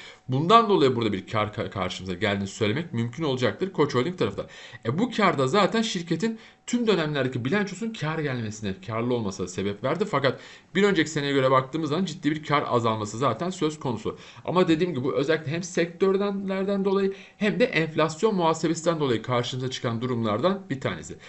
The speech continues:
Zaten buraya da baktığımız zaman da kar marjına ciddi bir şekilde azaldı, e, karşımıza geliyor ama çeyreksel anlamda burada nispeten de olsa bir önceki çeyreğe göre kar marjının artık, e, stabilleştiği de karşımıza geldiğini söylemek mümkündür diye düşünüyorum. Bir önceki seneye göre bakarsak da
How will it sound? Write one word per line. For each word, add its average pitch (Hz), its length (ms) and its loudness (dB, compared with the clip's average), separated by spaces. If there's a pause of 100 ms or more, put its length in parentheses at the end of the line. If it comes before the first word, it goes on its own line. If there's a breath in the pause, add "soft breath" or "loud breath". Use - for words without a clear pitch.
(220 loud breath)
Zaten 208 420 2
buraya 202 160 6
da 190 120 4
baktığımız 170 440 4
zaman 156 200 2
da 135 100 2
kar 151 220 2
marjına 135 380 0
ciddi 120 280 -4
bir 165 60 -2
şekilde 117 300 -2
azaldı, 104 580 0 (240)
e, 90 160 -6
karşımıza 98 600 -2 (320 loud breath)
geliyor 180 240 6
ama 151 180 2
çeyreksel 185 500 2
anlamda 147 480 4 (320 loud breath)
burada 165 260 2
nispeten 135 540 0
de 123 40 0
olsa 117 240 4 (260)
bir 175 100 0
önceki 117 360 0
çeyreğe 127 340 2
göre 127 220 2
kar 160 180 0
marjının 131 320 0
artık, 123 340 -2 (340 loud breath)
e, - 100 -2
stabilleştiği 156 680 2
de 110 220 2
karşımıza 123 460 0
geldiğini 127 380 2
söylemek 120 580 0
mümkündür 127 440 -2
diye 151 140 0
düşünüyorum. 120 300 -4
Bir 170 80 6
önceki 156 220 2
seneye 143 220 0
göre 139 200 2
bakarsak 147 540 0
da 170 180 0